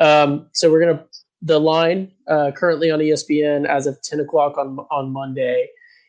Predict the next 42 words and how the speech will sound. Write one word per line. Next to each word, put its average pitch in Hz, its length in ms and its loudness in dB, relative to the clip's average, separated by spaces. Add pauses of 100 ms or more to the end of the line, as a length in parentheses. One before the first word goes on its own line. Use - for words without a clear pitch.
(100)
is 135 460 0
U 147 220 4
S 151 180 0
C 147 200 2
minus 139 400 -2 (120)
thirteen 160 760 0
and 151 120 0
a 127 40 -4
half. - 520 -4 (720)
And 131 480 0 (420)
this 156 300 0
one 220 100 2
had 190 220 2
me 175 100 0
conflicted 139 720 -4 (180)
because 131 680 -2 (1200)
I 139 120 0
knew 247 260 2
I 233 40 4
wanted 220 260 2
to 156 80 -2
pick - 320 -6
it, - 240 -14 (720)
and 147 100 0
I 143 80 2
knew 196 180 2
I 214 60 0
had 196 140 0
a 160 60 2
knack 156 440 0
for 151 120 -4
U 139 260 0
S - 140 -8
C 143 200 -4
games, - 500 -10
but 165 100 -2
it's 170 160 -4
not 214 160 2
always 156 360 2
for 139 380 0
or 127 60 0
against. 123 440 -8